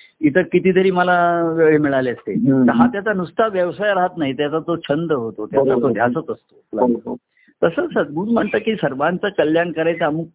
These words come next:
Speaker 1: करायचं,
Speaker 2: हम्म.
Speaker 1: हा काही आमचा व्यवसाय नाहीये, छंद नाहीये.
Speaker 2: बरोबर आहे.
Speaker 1: तर तो ध्यासच एक लागतो की, जे जे आपल्या, समजा, मग अशा काही कळ्या खुलतात, काही खळ्या खु-, खुडतात, खुडतात म्हणतात,
Speaker 2: <laughs>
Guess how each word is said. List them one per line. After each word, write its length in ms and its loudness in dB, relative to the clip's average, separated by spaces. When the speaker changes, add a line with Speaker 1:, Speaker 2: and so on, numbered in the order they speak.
Speaker 1:
करायचं, 420 0
Speaker 2:
हम्म. 360 2
Speaker 1:
हा 80 4
काही 180 2
आमचा 160 0
व्यवसाय 480 2
नाहीये, 440 -4
छंद 280 -4
नाहीये. 260 -8
Speaker 2:
बरोबर 320 2
आहे. 140 -2
Speaker 1:
तर 60 -2
तो 220 2
ध्यासच 480 -2
एक 160 -2
लागतो 320 -4
की, 140 -2
जे 200 2
जे 100 0
आपल्या, 360 0
समजा, 300 -6
मग 200 2
अशा 180 0
काही 180 -2
कळ्या 360 0
खुलतात, 400 0
काही 140 0
खळ्या 580 -4
खु-, 240 4
खुडतात, 460 0
खुडतात 460 2
म्हणतात, 540 -6
Speaker 2:
<laughs> 0 -